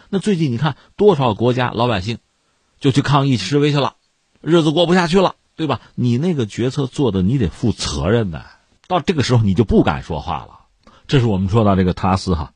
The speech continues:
他一接盘赶上他倒霉。不是说吗？养老金基金就是这个问题，而且现在需要做的是什么呢？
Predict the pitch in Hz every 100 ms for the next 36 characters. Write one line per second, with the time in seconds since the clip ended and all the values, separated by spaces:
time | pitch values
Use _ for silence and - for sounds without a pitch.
0 | _ _ - 160 139 - 147 - 101 113
1 | 90 87 - 69 64 71 - _ _ _
2 | _ 92 135 117 143 117 117 147 92 139
3 | 135 139 131 143 - 143 104 98 92 82
4 | - 123 104 139 117 - 165 131 160 107
5 | - 85 73 90